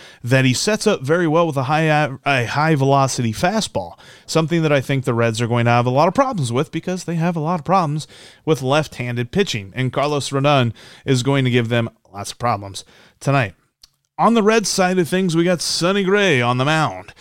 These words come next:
His last ten starts, the Reds are six and four.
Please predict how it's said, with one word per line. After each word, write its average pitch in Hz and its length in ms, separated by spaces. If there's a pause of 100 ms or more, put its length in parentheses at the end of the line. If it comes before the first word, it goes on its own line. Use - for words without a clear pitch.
(220)
His 226 180
last 233 400
ten 220 300
starts, 185 560
the 170 100
Reds 180 520 (100)
are 143 100
six 147 260
and 135 140
four. 165 320